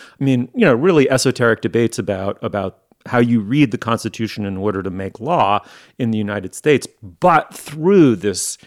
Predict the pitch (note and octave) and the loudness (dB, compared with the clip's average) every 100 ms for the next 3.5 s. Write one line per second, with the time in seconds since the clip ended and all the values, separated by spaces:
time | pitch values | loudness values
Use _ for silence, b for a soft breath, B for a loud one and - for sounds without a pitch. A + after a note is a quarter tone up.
0 | b b b b b _ _ - - - | b b b b b _ _ -12 -10 -10
1 | - - - - F#3+ - G#2 F#2+ F#2 - | -10 -12 -12 -2 -2 0 0 0 -2 -10
2 | _ _ - B2+ - A2 G#2+ G2+ - - | _ _ -10 -10 -8 -4 -4 -4 -12 -6
3 | - A2+ F#2+ - - | 2 2 2 -4 -14